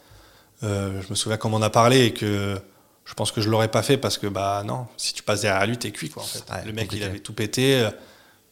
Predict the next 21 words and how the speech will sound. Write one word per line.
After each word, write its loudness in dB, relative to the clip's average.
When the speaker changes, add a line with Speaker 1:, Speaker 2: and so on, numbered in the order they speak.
Speaker 1:
les -8
gens -2
étaient -6
fans -2
de 0
lui, 6
Speaker 2:
Ouais. 4
Speaker 1:
euh, -2
il -8
avait -8
une -4
super -6
chronique, 0
il -6
avait -4
un -2
budget 0
pour -2
la 0
chronique -4
énorme, 4